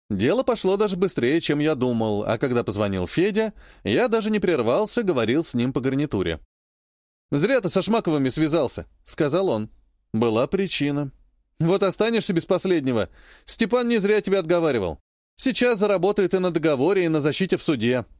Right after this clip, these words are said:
«И его ты посоветовал?» — удивился я. «Он толковый, но жадноватый», — признался Федя. «То есть о рисках скажет от и до,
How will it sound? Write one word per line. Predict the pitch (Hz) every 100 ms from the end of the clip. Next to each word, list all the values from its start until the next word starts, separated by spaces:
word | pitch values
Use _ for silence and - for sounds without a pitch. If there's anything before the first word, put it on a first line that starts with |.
| _ _ _ _ _
«И | 110
его | 117 117 107
ты | 104 104
посоветовал?» — | 98 131 160 156 151 143 135 - -
удивился | 123 117 107 104 -
я. | 110 101 90 - _ _ _ _ _ _
«Он | 247 254
толковый, | 247 247 302 294 214 180
но | 208 165
жадноватый», — | 190 180 190 190 208 - 87 - _ _ -
признался | 156 120 107 98 139
Федя. | 175 113 85 - _ _ _ _ _
«То | 269
есть | 233 -
о | 208 208
рисках | 254 - 185
скажет | - 214 214 -
от | 185 180
и | 165
до, | 165 254 151